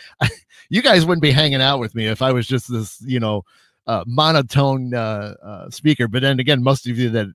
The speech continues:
that have ever known me or hung out with me, uh, know <laughs> you know, I'm, I'm gonna, you know, I, I do a lot to try to bring that positivity up and, it, you know, you know, whether it's corny jokes or, or mannerisms that I do,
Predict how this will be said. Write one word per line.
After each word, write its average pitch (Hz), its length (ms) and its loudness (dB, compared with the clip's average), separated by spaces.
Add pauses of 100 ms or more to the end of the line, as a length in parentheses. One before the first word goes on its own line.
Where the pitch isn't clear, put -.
that 123 200 -2
have 117 120 -2
ever 147 220 2
known 135 260 0
me 131 120 -2
or 113 120 -2
hung 135 220 -4
out 131 180 0
with 120 200 -4
me, 123 360 -2
uh, 101 300 -6
know 127 300 2 (680)
<laughs> - 0 - (680)
you 175 120 4
know, 170 240 6 (360)
I'm, 170 240 0
I'm 170 120 -2
gonna, 151 320 -2
you 143 120 -2
know, 117 240 -4
I, 135 220 -6
I 143 60 0
do 143 180 2
a 123 40 2
lot 120 300 0
to 113 80 -6
try 113 180 -6
to 107 80 -2
bring 120 300 -4
that 104 160 -4
positivity 107 760 -4
up 104 280 -4
and, 104 200 -6
it, 107 180 -8
you 113 140 -10
know, 101 240 -8 (500)
you 117 100 -2
know, 110 60 -2
whether 117 240 0
it's 107 120 -2
corny 143 400 2
jokes 127 540 2
or, 107 380 -2
or 101 180 -6
mannerisms 127 680 0
that 120 140 2
I 117 140 4
do, 117 420 2